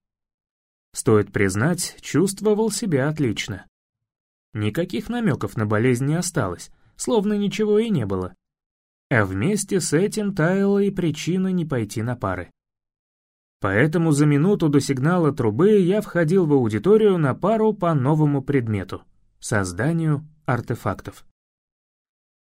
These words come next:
Сам по себе предмет был мне безумно интересен.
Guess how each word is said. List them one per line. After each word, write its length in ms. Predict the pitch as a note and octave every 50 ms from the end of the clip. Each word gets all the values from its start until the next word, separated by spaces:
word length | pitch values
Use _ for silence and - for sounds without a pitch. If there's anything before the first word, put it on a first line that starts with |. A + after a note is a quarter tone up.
| _ _ _ _
Сам 300 | - - A#3+ B3+ B3 A3
по 120 | G3+ G3 E3+
себе 340 | - D#3+ D#3 F3 A#3+ A#3+
предмет 480 | - - F3+ E3 D3+ D#3+ F#3+ G#3+ G#3+ F3
был 280 | D#3+ F3+ G3 G3 F#3+ F#3
мне 260 | F3+ F#3 F#3 F#3 F3+
безумно 540 | E3 E3 F#3 E3 D3 F3+ B3 G#3 C3 G#2+ G2+
интересен. 600 | G2 G2 - A2+ G#2+ G2 F#2 - - G2 G2 -